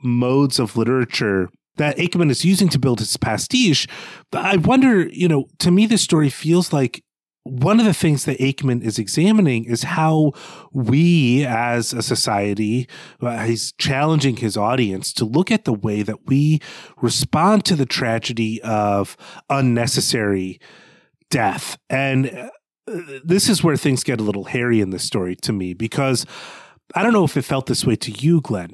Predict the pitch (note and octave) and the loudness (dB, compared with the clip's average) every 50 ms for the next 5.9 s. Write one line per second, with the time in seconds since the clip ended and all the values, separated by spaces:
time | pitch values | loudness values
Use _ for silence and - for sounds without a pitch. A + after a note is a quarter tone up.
0 | - - C3 - - B2+ _ - C#3+ - E3+ G3 A3+ B3 B3 A#3+ - - D3+ C#3 | -4 -6 -4 -2 -2 -6 _ -2 0 2 4 4 4 6 4 4 2 0 -2 0
1 | C3 B2+ A#2+ A#2 G2 G2+ G2+ - - - - B2+ A#2+ C3 C3 A#2 G#2 G2 F#2 F#2 | 0 0 -2 -2 -2 -2 -4 -4 -4 -2 0 0 2 2 2 2 2 0 0 -2
2 | F2+ - - - - - - - - _ B2 C3+ C3+ D3 D#3+ D#3+ F3 F3 E3 D3 | -6 -10 -16 -20 -20 -20 -20 -20 -12 _ -2 -2 0 0 2 4 4 4 4 2
3 | B2+ - - - - _ _ _ _ _ _ _ _ _ - - - A3 B3 B3+ | 0 -2 -4 -8 -10 _ _ _ _ _ _ _ _ _ -8 -4 -2 0 2 4
4 | A#3 D#3+ A2 F2 - _ - - - _ _ _ _ C3+ B2 B2 A#2 G#2 - A#2+ | 4 2 2 -2 -8 _ -20 -20 -20 _ _ _ _ 0 0 2 2 0 -2 -4
5 | A2 - - G#2+ F#2+ _ - G2+ F#2 F2+ F2+ F2 - - - - - - | -4 -2 -4 -4 -4 _ -4 -4 -4 -6 -8 -10 -12 -10 -8 -8 -8 -8